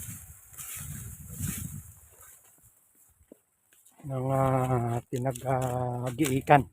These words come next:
Tawag na, pinag-iikan o pinagripiran ng ano. Mais.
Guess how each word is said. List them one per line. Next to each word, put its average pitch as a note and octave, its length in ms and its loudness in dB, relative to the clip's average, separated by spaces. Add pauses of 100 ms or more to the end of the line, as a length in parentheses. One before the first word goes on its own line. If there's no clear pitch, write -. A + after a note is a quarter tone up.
Tawag B2+ 240 0
na, C3+ 80 4
pinag-iikan C3+ 880 4
o B2 80 -10
pinagripiran C#3 800 4
ng C3 140 -2 (100)
ano. C#3 60 -2 (1200)
Mais. D#3+ 240 -2